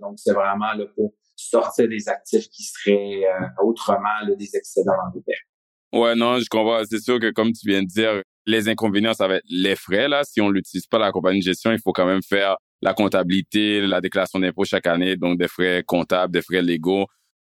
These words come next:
Speaker 2: Mais on parlait justement du surplus de liquidité, euh, qui justifierait de mettre une compagnie de gestion en place.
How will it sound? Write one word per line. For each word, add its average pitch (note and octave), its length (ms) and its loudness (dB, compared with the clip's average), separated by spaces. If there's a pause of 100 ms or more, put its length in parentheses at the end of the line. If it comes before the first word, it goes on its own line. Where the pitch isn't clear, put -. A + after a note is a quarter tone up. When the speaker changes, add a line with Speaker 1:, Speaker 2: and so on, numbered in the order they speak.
(120)
Speaker 2:
Mais C#3+ 80 2
on A2+ 100 2
parlait A#2+ 280 2
justement B2 400 0
du C3 60 -2 (120)
surplus B2 480 -2
de A2+ 60 0
liquidité, G#2 720 -2
euh, F2+ 220 2 (360)
qui G#2 200 0
justifierait A2 840 0 (340)
de G2 140 2
mettre G#2 260 0
une G2+ 100 2
compagnie F#2+ 300 0
de F#2+ 60 -2
gestion G2 340 0
en F#2 160 0
place. A2+ 500 -2